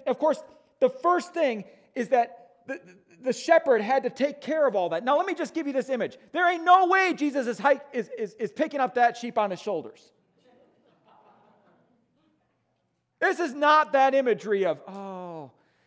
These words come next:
come on back, little lamb." This is, "Whoa, where you been?" This is an entirely different situation here. This is an entirely different situation. I love how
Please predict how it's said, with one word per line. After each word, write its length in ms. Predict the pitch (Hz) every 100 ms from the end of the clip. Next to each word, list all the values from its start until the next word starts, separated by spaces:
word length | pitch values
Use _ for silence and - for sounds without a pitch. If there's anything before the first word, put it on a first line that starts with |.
| _
come 180 | 170 180
on 180 | 220 233
back, 340 | 208 190 180
little 220 | 175 156
lamb." 400 | 151 143 143 151 - _ _ _ _ _ _ _ _ -
This 180 | 302 277
is, 200 | 208 - _ _
"Whoa, 560 | 269 370 349 190 113 - - _ _ _ _ _ _ _ _ _ _ _ _
where 160 | 311 359
you 160 | 349
been?" 420 | 330 392 349 185 - - - - _ - - - - _ - _ - _ _ _ _ _ _ -
This 140 | 320
is 80 | 302
an 80 | 277
entirely 800 | 247 - 208 320 359 349 339 320
different 520 | 233 349 311 311 262
situation 760 | - 196 277 262 254 233 190 135
here. 260 | 143 87 - _ _ _ _ _ _ _ _ _ _ _ -
This 200 | 392 277
is 100 | 277
an 100 | 262
entirely 540 | 254 285 311 294 262
different 320 | 240 233 220
situation. 540 | 220 214 180 143 160 185
I 60 |
love 200 | 233 320
how 380 | 226 220 170